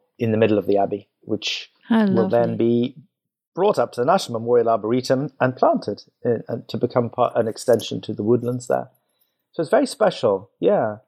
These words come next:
Speaker 1: And, and devoid of flowers. Do we need, that's, you know, I would
Speaker 2: Yes.
Speaker 1: love to do, uh, write a book, Sarah, called Do We Need Flowers? <laughs>
Speaker 2: Yes.
Speaker 1: You know,
Speaker 2: But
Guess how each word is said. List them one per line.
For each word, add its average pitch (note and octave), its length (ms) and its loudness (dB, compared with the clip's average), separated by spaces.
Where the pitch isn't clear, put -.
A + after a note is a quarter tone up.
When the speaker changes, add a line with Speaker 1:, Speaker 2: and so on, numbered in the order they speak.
Speaker 1:
And, D3+ 260 2
and D3+ 240 0
devoid D3+ 360 4
of E3 80 -4
flowers. F3+ 440 0
Do G#3+ 160 0
we C#4+ 160 2
need, A3 300 -2
that's, B3+ 300 0
you A#3 100 4
know, A#3+ 100 6
I - 40 -4
would - 60 -8
Speaker 2:
Yes. G#3+ 360 4
Speaker 1:
love C4+ 140 2
to E3 80 -8
do, D3+ 360 0
uh, B2 260 4
write C3+ 220 2
a B2 40 -2
book, A#2 320 0
Sarah, A2 260 2
called A2 300 0
Do A#2 160 2
We A#2 140 0
Need A#2 280 2
Flowers? B2 760 0
<laughs> - 80 -18
Speaker 2:
Yes. F3+ 560 2
Speaker 1:
You G#3+ 160 4
know, A3 600 0
Speaker 2:
But - 280 -4